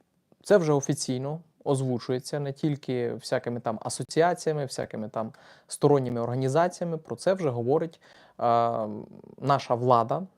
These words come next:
а саме міністр, е, Міністерства національної єдності Чернишов.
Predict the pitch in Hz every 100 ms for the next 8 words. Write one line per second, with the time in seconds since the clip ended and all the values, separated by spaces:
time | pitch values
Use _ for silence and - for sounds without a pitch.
0 | _ _ - 123 160 135 127 139 143 -
1 | 127 120 - _ _ _ 190 135 135 -
2 | - _ _ - 151 - 135 127 - 135
3 | - 120 117 131 117 113 131 185 156 -
4 | - 120 - - 147 175 - 139 110